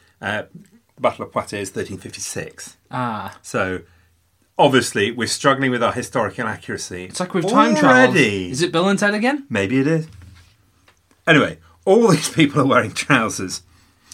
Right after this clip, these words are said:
Speaker 1: Uh, in the film, Watt, who is a violent man, Roland, who is Mark Addy, ch-, channeling the world's greatest movie, which is
Speaker 2: Uh,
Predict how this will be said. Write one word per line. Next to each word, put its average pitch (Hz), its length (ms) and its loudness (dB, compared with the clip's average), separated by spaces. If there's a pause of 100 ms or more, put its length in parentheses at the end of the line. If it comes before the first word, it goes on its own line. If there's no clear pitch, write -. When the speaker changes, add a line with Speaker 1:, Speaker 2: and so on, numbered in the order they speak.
(500)
Speaker 1:
Uh, 123 340 2 (120)
in 117 160 -4
the 107 60 -2
film, 110 580 0 (100)
Watt, 147 540 2 (140)
who 113 100 -6
is 98 100 -8
a 95 60 -4
violent 127 380 4
man, 185 360 -2 (220)
Roland, 143 680 2
who 123 160 -2
is 110 140 -2
Mark 117 360 0
Addy, 107 400 -6 (460)
ch-, - 200 -12 (120)
channeling 113 680 0
the 113 60 -12
world's 117 280 0
greatest 104 300 -8
movie, 110 260 -6
which 113 200 -10
is 101 300 -8 (500)
Speaker 2:
Uh, - 100 -18